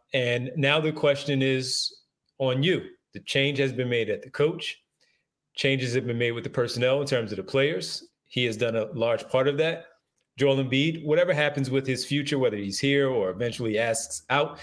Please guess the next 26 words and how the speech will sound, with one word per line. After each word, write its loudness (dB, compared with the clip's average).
doesn't 2
seem 2
like, 2
based 2
on 2
how 2
this 0
year 2
is -4
going, 2
that 0
that 2
will -4
be 0
the -6
case. 0
But 2
now 4
we, 2
you -2
know, 4
we 2
can 0
look 2
at 4
and, -6